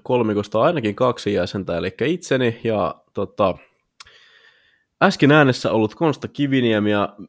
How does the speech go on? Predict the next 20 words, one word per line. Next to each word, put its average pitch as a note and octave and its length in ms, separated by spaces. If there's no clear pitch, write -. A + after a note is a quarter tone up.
sitten, C#3 680
äh, C3 220
meillä C#3+ 200
on C#3+ 60
myös D3 140
uuden, C3 380
uuden C#3 340
jatkoaika C3 380
juniorin B2 420
tulikaste G#2 720
tulossa G2 520
tuossa - 280
lauantaina. F2 680
Katsotaan, B2+ 480
mitä, G#2 400
mitä B2 320
sieltä C3 300
saadaan A2 460
sitten, G#2+ 500
äh, G#2 240